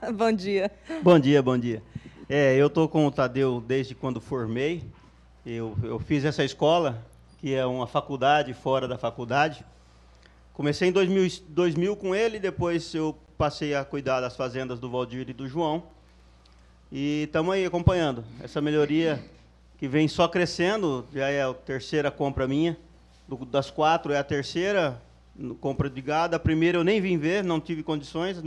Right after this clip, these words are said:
Speaker 2: agora não falta nenhuma.
Speaker 1: Bom, ele falou no, no gado, né? Vou pedir aqui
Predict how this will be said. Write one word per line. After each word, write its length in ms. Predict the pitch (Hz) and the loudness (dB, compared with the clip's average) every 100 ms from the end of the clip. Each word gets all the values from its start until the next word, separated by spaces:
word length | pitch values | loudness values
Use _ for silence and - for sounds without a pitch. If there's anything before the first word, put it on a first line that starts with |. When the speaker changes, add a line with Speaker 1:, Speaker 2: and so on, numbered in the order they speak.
| 147 - | -4 -4
Speaker 2:
agora 340 | 143 160 175 | 0 2 2
não 140 | 190 | 0
falta 280 | 180 165 165 | 0 0 0
nenhuma. 380 | 170 170 127 113 - - _ - - - - - - | -2 -2 -4 -8 -16 -20 _ -20 -20 -20 -20 -20 -8
Speaker 1:
Bom, 120 | 233 240 | 0 2
ele 160 | 254 | 4
falou 340 | - 277 247 226 | 4 6 6 6
no, 220 | 208 180 | 6 4
no 140 | 190 | 2
gado, 420 | 170 226 240 190 | 4 6 8 6
né? 100 | 202 | 4
Vou 120 | 208 285 | 2 0
pedir 360 | 339 220 247 | -2 -2 0
aqui 480 | 208 - 294 254 | 0 2 2 2